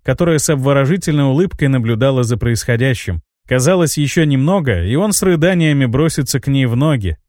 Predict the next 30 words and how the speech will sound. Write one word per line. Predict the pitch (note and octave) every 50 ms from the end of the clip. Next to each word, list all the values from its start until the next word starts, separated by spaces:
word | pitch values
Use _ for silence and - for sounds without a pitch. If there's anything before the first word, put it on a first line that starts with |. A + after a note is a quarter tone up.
| _ _
Довели | - A#2 C3 C#3 C3 B2+ C3 B2+ C#3+ C#3+
парня. | B2 - B2+ A#2 A2 G2+ F#2 E2 D#2 - _ _ _ _ _ _ _
«Как | - E3+ E3 D3+ -
вам | C#3 C#3+ C#3+ C#3+
будет | C#3 C#3+ C3 C#3 B2 -
угодно, | D3 C#3+ E3+ A3 G#3+ C3+ G#2+ G2 F#2
ваше | F#2 G2 F#2+ - - A#2
высочество», — | A2+ A2+ - - A2+ G#2 - - A2 - - A2+ A2 G2+ - - _ _ _ _ _ _ -
ответил | A2+ A#2 A2 - B2 B2 A#2 B2+ A#2+
дирижёр. | A2+ G#2+ B2+ B2 B2 B2+ A2+ B2 B2+ A#2+ A2 - _ _ _ _ _ _ - -
«Следите | - C3+ E3 F3+ F3 G#3 G#3 - F#3 E3
за | D3+ E3+
моими | E3+ F3 F3 F3+ F3+ F3+
руками, | F3+ F#3 E3+ - G#3 G#3+ G3 D3 B2+ A#2
маэстро», — | A#2+ B2+ B2+ B2+ B2 A#2+ G#2+ - - A#2 G#2 F2 - _ _ _ _ _ _ _ _
добавил | - G#2+ A#2+ A#2+ A#2+ A#2+ A2+ A2+ A2+
Генрих. | A2 G#2 A#2 A2+ A2 G#2+ A2 G#2 - - - _ _ _ _ _
«После | - C3 D3 - - D3+ D3
каждого | B2 - D#3 D3+ C3+ A#2 C3+ C3+ C3+
моего | C3+ C3+ C#3 C#3 C3+ C3+ C#3
хлопка | - - C#3+ C3+ B2+ - - G3 F#3+ D3+ A#2+
наращивайте | A#2 B2+ C3 D3 D3 - - - C#3+ D3 C#3 - D3 C#3
темп». | - - B2 F#2 D#2 D#2 - - - _ _ _ _ _ _ _ _ -
Гамблен | A#2+ D3 E3 E3 E3 F3+ A3 A3 G3
молча | D#3+ D#3 F3 F#3 E3 - F3 D#3
кивнул | - - C#3+ C3 C#3+ F#3 G#3+ G3+ D#3+ C3+
и | B2+
вернулся | A#2+ B2+ A#2+ B2 C#3+ D3+ C3 - C#3 A#2
к | -
музыкантам. | C3 B2+ A#2+ A#2 B2 - A#2 G2 F2+ E2+ - D#2+ D2+